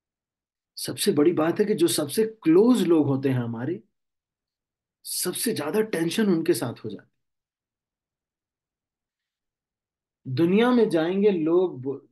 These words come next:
दस गालियां दे देंगे, सुन के आ जाएंगे, दो थप्पड़ भी खा के आ जाएंगे, और यहाँ जो पास में रह रहा है, उसने एक बार अगर एक ग्लास भर के इधर से उधर रख दिया, या एक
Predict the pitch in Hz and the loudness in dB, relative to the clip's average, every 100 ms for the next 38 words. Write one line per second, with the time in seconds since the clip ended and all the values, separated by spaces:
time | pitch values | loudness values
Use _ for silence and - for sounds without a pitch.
0 | _ 143 127 180 226 208 170 156 170 180 | _ -20 -8 0 0 0 0 2 4 4
1 | 165 170 160 185 208 202 208 202 147 139 | 4 2 2 -2 -4 -2 -2 -2 -2 -4
2 | 160 190 175 190 190 170 214 202 170 - | -6 -6 -2 -2 -2 -8 -4 -4 -4 -8
3 | 113 - 107 101 _ _ _ _ _ _ | -18 -18 -20 -20 _ _ _ _ _ _
4 | _ _ 117 117 117 151 160 160 - 139 | _ _ -16 -14 -12 -8 -4 -4 -4 -4
5 | 185 185 165 160 156 175 185 127 _ _ | -4 -4 -2 -2 -2 -4 -6 -8 _ _
6 | _ - 120 143 135 160 180 123 98 151 | _ -12 -6 -2 0 2 2 0 -6 -4
7 | 180 170 156 175 185 - _ _ _ _ | -2 -2 0 -2 -4 -12 _ _ _ _
8 | _ _ _ _ _ _ _ 113 117 - | _ _ _ _ _ _ _ -16 -14 0
9 | 165 185 131 117 135 151 180 175 - 107 | 4 4 0 -4 -2 0 -2 -6 -14 -16
10 | - 156 170 185 170 - _ - 135 170 | -4 -2 0 0 0 -2 _ -12 -6 -6
11 | 170 147 120 165 151 117 110 160 208 _ | -4 -4 -2 -2 -2 -4 -6 -8 -8 _
12 | _ _ _ _ _ _ 175 180 180 180 | _ _ _ _ _ _ -6 0 0 0